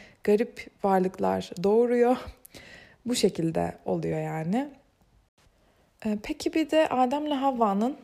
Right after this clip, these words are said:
cennetten atılma hikayesine bakalım. Biliyoruz ki Havva şeytan tarafından kandırılarak yasak elmayı yer.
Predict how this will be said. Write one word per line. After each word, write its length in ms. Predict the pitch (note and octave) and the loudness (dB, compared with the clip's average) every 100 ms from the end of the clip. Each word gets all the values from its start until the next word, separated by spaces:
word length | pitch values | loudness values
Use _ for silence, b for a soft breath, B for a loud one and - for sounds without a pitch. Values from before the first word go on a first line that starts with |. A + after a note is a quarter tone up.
| - - | -20 -8
cennetten 480 | B3 B3+ C4 C4 C#4 | 0 0 0 -6 -8
atılma 260 | C4 C4 C4+ | -6 -6 -6
hikayesine 580 | C4 B3+ B3+ - C4 | -6 -6 -6 -4 -2
bakalım. 440 | A3 G3+ E3+ F#3 A#3+ - B B - | -2 -2 -4 -4 -6 -14 B B -4
Biliyoruz 420 | A#3+ B3 G#3+ - | 4 6 4 -2
ki 220 | - C4 | -2 -2
Havva 500 | B3 G#3+ F#3 F#3+ A3+ B B B | 2 0 2 -2 -2 B B B
şeytan 420 | - B3 A3+ G#3+ F#3+ | -4 -2 0 -2 -4
tarafından 500 | E3 D#3 D#3 D#3 D3+ | -6 -6 -8 -12 -12
kandırılarak 800 | - B3 B3+ B3+ B3+ B3+ B3 B B B | -6 -4 -2 2 2 0 -4 B B B
yasak 360 | B3 B3 A#3 A3 | -2 -2 -2 -2
elmayı 400 | F#3+ F3 E3 E3+ | -4 -2 -4 -2
yer. 480 | G3 A#3+ B3 B3 | 0 2 0 -4